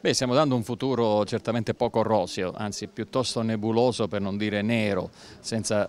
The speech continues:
eh, così essere troppo pessimisti. E per quanto riguarda, eh, il discorso di genere sulle donne, oggi, eh, i, i giovani maschi sono, eh, pericolosi tanto quanto, eh,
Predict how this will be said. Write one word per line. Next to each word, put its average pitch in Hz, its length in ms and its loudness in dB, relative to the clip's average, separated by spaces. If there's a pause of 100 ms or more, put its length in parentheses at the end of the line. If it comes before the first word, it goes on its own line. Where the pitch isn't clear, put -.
eh, 104 200 -8
così 110 260 -2
essere 110 340 0
troppo 110 300 -2
pessimisti. 104 680 -4
E - 140 -10
per 107 160 -8
quanto 131 280 -2
riguarda, 120 760 0
eh, 95 120 -6
il 92 120 -6
discorso 104 680 -2
di 101 160 -6
genere 110 420 0
sulle 107 260 -4
donne, 107 440 0 (480)
oggi, 113 440 2
eh, 90 800 -2 (120)
i, 104 640 -4
i 113 80 0
giovani 120 320 4
maschi 120 400 0
sono, 101 400 0 (120)
eh, 87 220 -10 (160)
pericolosi 120 520 0
tanto 113 300 -2
quanto, 107 720 0
eh, 80 60 -10